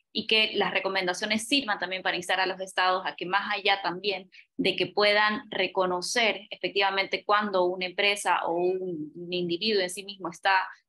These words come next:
eh, sometiendo a otra persona a ser esclavo, a trabajo forzoso, a algún tipo de explotación,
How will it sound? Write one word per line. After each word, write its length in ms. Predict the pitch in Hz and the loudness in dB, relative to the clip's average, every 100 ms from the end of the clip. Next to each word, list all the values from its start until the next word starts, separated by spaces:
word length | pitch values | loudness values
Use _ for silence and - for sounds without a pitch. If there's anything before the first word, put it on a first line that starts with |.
| _ - | _ -2
eh, 160 | 180 | 0
sometiendo 520 | 175 214 214 220 196 | 0 0 2 2 4
a 80 | 185 | 4
otra 200 | 190 196 | 4 0
persona 480 | 190 185 220 196 175 | -2 -2 -2 0 0
a 60 | 175 | 0
ser 180 | 190 | -4
esclavo, 760 | 190 - _ 220 220 185 170 160 | -6 -12 _ 2 4 4 2 2
a 180 | 156 - | 0 -2
trabajo 360 | 170 175 190 - | 2 2 0 -6
forzoso, 500 | 180 208 190 180 151 | -8 -6 -4 0 0
a 180 | 151 | 0
algún 380 | 156 156 190 185 | -2 -6 -10 -8
tipo 240 | 196 - 202 | -8 -2 0
de 60 | |
explotación, 640 | 202 202 208 220 240 240 | 0 -4 -6 -2 -2 -2